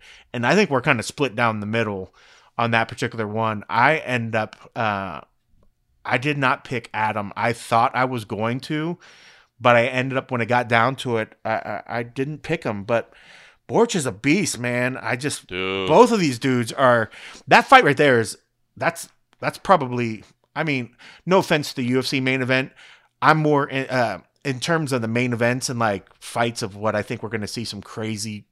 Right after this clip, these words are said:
Speaker 1: madness, that fight is gonna win the weekend as for, like, the, the best main event, uh, of the weekend.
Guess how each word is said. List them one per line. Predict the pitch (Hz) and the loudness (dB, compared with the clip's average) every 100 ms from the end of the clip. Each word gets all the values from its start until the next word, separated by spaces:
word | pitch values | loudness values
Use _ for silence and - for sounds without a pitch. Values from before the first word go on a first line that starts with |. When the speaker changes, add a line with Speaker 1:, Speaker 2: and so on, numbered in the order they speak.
| _ - | _ -8
Speaker 1:
madness, | 107 104 113 131 127 - - - | -4 -4 -4 -4 -6 -12 -20 -12
that | 117 135 139 | 0 2 2
fight | - 123 113 | 2 2 2
is | 101 | -2
gonna | 120 113 | -4 -2
win | 117 113 | -2 -2
the | 107 | -4
weekend | 98 107 104 104 | -6 -8 -8 -8
as | 104 101 - | -6 -8 -8
for, | 123 110 107 | -6 -6 -2
like, | 104 101 - | -4 -4 -6
the, | 107 101 113 - | -8 -8 -12 -6
the | 127 | 2
best | 127 113 | 4 2
main | 123 117 | -4 -4
event, | 107 104 98 - | -4 -6 -8 -10
uh, | 104 101 | -8 -8
of | - 104 | -10 -10
the | 101 | -8
weekend. | 104 104 92 92 | -8 -8 -8 -10